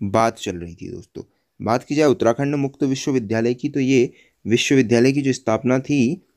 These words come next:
वो इकतीस अक्टूबर दो हज़ार पाँच को हुई थी दोस्तों।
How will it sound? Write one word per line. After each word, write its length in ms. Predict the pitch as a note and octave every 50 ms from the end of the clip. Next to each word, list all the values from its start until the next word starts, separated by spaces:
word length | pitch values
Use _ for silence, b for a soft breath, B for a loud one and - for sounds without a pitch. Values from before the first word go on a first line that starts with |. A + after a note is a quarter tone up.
| _ _ _ -
वो 360 | A#2 B2+ C#3 A2+ A#2+ D3+ F3+ - _ _ _ _ _ _ _ _ _ _ _ _ -
इकतीस 580 | - C3 B2+ - C#3+ C3+ C#3 - - F#3+ F#3 -
अक्टूबर 440 | - D3 D3 - - A#2+ A2+ B2 C3+
दो 140 | A#2+ A#2 A2
हज़ार 300 | A2 G2+ G2+ G#2+ A#2 C3+ D3+ - -
पाँच 280 | C3+ A#2+ A#2+ B2 A#2+
को 140 | - - G#2
हुई 160 | F#2+ F2+ F2
थी 120 | F2 - -
दोस्तों। 340 | - - - - - - -